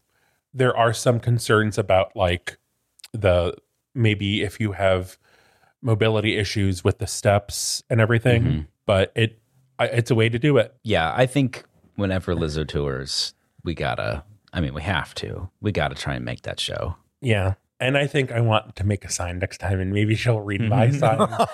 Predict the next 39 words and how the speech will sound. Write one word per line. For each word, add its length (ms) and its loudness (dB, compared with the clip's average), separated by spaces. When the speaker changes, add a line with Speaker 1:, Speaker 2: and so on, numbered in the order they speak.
Speaker 3:
Oh, 200 2
God. 960 0
Such 200 -10
a 40 2
Speaker 1:
I, 120 2
oh 40 0
my 100 0
God, 160 4
I, 300 4
Speaker 3:
fanboy. 440 -8
Speaker 1:
I 180 2
would 180 2
have 340 2
been, 460 2
I 160 2
think 180 0
I 80 4
probably 400 2
would 140 4
have 80 -6
just, 140 -8
like, 140 0
fall 380 2
into 140 -6
the 80 -2
ground 580 0
Speaker 2:
<laughs> 300 -8
Speaker 1:
weeping 380 2
uncontrollably 840 0
if 140 -4
I 80 0
had 80 2
a 60 0
sign 340 0
and 120 -2
she 140 -10
read 400 -2
it. 680 2
Speaker 2:
<laughs> 100 0